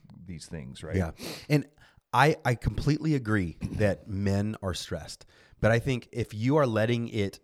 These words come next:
Speaker 2: bleed into how you parent and how you, what you bring home, it will reveal who or what is on the throne of your life.
Speaker 1: Sure.
Speaker 2: Right?
Speaker 1: Sure.
Speaker 2: Because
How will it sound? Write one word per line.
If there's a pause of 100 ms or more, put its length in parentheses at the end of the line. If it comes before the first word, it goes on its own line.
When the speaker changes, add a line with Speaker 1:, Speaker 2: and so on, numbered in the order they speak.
(160)
Speaker 2:
bleed
into (500)
how
you
parent
and
how
you,
what
you
bring
home, (480)
it
will
reveal
who (180)
or
what
is
on
the
throne
of
your
life.
Speaker 1:
Sure. (260)
Speaker 2:
Right? (100)
Speaker 1:
Sure.
Speaker 2:
Because